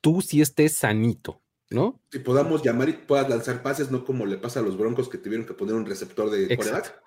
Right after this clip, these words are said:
Speaker 1: A Kendall Hinton, ¿no?
Speaker 2: Ándale.
Speaker 1: <laughs>
Speaker 2: Entonces, básicamente era el quarterback, "Quédate en casa".
Speaker 1: Ajá.
Speaker 2: Para ponerlo más en nuestros términos.
Speaker 1: Ajá.
Speaker 2: Y lo firmaron ahí en, en Washington como el quarterback, el quarterback covid.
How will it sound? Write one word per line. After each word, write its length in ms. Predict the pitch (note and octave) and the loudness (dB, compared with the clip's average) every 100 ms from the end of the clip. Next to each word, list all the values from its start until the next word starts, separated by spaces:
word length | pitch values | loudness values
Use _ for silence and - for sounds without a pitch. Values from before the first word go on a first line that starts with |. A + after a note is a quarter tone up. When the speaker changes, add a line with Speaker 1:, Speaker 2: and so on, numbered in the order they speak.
| G#3+ | -4
Speaker 1:
A 140 | B2+ | -2
Kendall 340 | - C3 A#2+ A#2+ | 2 4 4 0
Hinton, 400 | A2+ G#2 G2+ F#2 | -2 -2 -6 -6
¿no? 160 | - D3+ - | -6 -6 -2
Speaker 2:
Ándale. 320 | - F#3+ F3+ C3 | 2 4 4 4
Speaker 1:
<laughs> 1400 | F3 - F3+ - C3+ - B2+ C3 - F#3 E3+ C3+ C3 C3+ | 4 4 2 4 0 0 -6 -6 -2 -2 0 4 4 6
Speaker 2:
Entonces, 380 | D#3+ F3+ F#3+ F#3+ | 4 4 2 2
básicamente 540 | E3+ F#3 C#3+ D3 D3+ | -4 -2 0 2 4
era 80 | C#3 | 4
el 60 | B2+ | 6
quarterback, 340 | C#3+ C3+ - | 6 4 2
"Quédate 280 | - D3+ - | 4 4 2
en 100 | G#2 | -2
casa". 440 | G#2 C3 C4+ - _ _ - | -2 -2 -4 -10 _ _ -8
Speaker 1:
Ajá. 440 | - B2+ F#3 D4 _ _ _ _ | -4 0 -2 -4 _ _ _ _
Speaker 2:
Para 220 | A2 F#2+ | -10 -8
ponerlo 300 | G2 A2 A#2 | -4 -2 -2
más 240 | G#2+ A#2 A2+ | -2 -4 -6
en 60 | |
nuestros 280 | G2 - - | -8 -8 -2
términos. 520 | E3+ F3+ G#3+ A#3+ - _ | 2 4 2 0 -10 _
Speaker 1:
Ajá. 300 | - C3 F#3+ C4+ _ _ _ _ _ - - | 0 0 0 -6 _ _ _ _ _ -10 -2
Speaker 2:
Y 360 | E3 E3 - | -2 -4 -4
lo 120 | C#3+ | 0
firmaron 260 | C3+ D#3+ G3 | 2 4 4
ahí 240 | F#3 G3 - | 4 2 0
en, 260 | C3+ C3+ B2+ | 2 4 2
en 160 | B2+ | 2
Washington 540 | D#3+ G3+ F#3 D#3+ C#3 C3 _ | 2 0 -2 -2 -6 -8 _
como 160 | - B2+ | -6 -4
el 80 | A#2+ | -2
quarterback, 560 | E3 E3 D#3+ D#3+ - - B2 | 0 0 0 -4 -8 -8 -4
el 80 | F3+ | 0
quarterback 360 | G3 F#3+ F#3+ - | 2 2 0 -4
covid. 240 | F#3 F#3+ | -4 -4